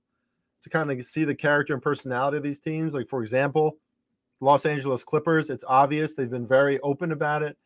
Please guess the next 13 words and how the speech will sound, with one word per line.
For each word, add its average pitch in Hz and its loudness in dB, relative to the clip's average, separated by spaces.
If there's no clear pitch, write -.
that 131 0
they're 151 4
not 143 4
gonna 147 0
play 139 4
all 135 4
of 127 0
their 135 6
best 143 0
players 139 2
every 135 0
single 135 -8
game 131 -6